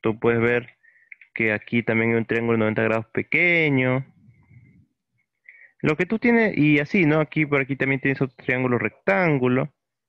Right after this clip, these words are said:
Pero lo que tú tienes que concentrarte y tienes que ver este triángulo de acá, que ves aquí,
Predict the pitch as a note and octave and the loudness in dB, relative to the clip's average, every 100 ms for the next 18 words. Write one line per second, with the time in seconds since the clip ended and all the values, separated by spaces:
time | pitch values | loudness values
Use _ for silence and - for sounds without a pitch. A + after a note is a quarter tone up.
0 | _ _ _ _ - D#3+ E3 D#3+ E3 G3+ | _ _ _ _ -4 0 2 0 0 0
1 | A3 G#3+ G3+ F#3 D#3 C#3+ F3+ D#3+ - C#3+ | 2 0 0 0 2 0 0 0 -2 -6
2 | C#3+ C3 C3+ D3 C#3+ C3+ C3+ C#3+ _ _ | -4 -4 -2 -2 -2 -2 0 -4 _ _
3 | _ _ _ _ _ _ A#2+ A#2 - B2 | _ _ _ _ _ _ -2 -2 -4 -4
4 | A2+ A2+ G#2 G2 - G2+ - _ _ _ | -2 0 0 0 -4 -10 -14 _ _ _
5 | _ _ _ A2 G#2 G#2+ - | _ _ _ -4 -2 -2 -8